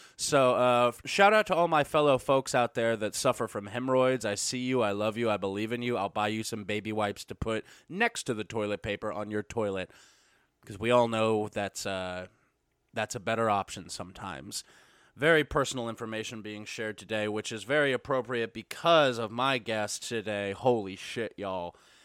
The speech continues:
He is not only probably the podcast's number one fan, number one friend of the podcast,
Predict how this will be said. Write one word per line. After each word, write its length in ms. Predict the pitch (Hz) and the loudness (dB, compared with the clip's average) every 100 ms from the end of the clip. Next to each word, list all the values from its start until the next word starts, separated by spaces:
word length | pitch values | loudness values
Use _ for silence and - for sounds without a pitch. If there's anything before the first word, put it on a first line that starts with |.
| _ _ | _ _
He 400 | - 180 196 131 | -6 -4 -4 -2
is 720 | 127 117 113 107 101 - - - _ - | -2 -2 -4 -6 -8 -8 -10 -14 _ 2
not 220 | 160 180 | 6 6
only 260 | 175 165 | 6 2
probably 460 | 143 156 151 143 135 | 0 0 2 2 0
the 100 | 113 | -2
podcast's 720 | - 139 120 131 117 - - | -2 -4 -2 -2 -2 -4 -6
number 300 | 123 131 127 | -2 0 2
one 240 | 117 110 104 | 2 0 -4
fan, 640 | - 143 165 196 214 196 | -2 0 2 0 -4 -6
number 260 | 127 131 123 | -2 -2 0
one 240 | 117 113 | 0 -2
friend 600 | 104 - - 170 190 135 | -6 -8 2 4 4 2
of 220 | 117 113 101 | 0 -2 -4
the 80 | |
podcast, 840 | - 113 104 - 117 104 104 - | -4 -2 -2 -2 -2 -2 -2 -6